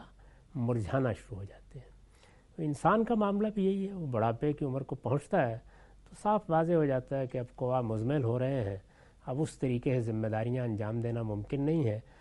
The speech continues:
اور پھر آہستہ آہستہ وہ موت کے حوالے ہوتا ہے۔ قوموں کے ساتھ بھی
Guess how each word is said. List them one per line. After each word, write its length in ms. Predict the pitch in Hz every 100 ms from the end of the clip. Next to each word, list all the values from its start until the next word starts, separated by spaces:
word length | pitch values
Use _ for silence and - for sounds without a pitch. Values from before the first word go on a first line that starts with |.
| - _
اور 180 | 165 160
پھر 220 | - 175
آہستہ 360 | 156 151 - 185
آہستہ 320 | 139 - 127
وہ 220 | 120 143
موت 480 | 180 113 120 127 -
کے 160 | 113 131 - -
حوالے 300 | 113 101 98
ہوتا 360 | 85 95 - 110
ہے۔ 40 | 101
قوموں 340 | - 190 233 254
کے 100 | 214
ساتھ 260 | - 160
بھی 180 | 151 143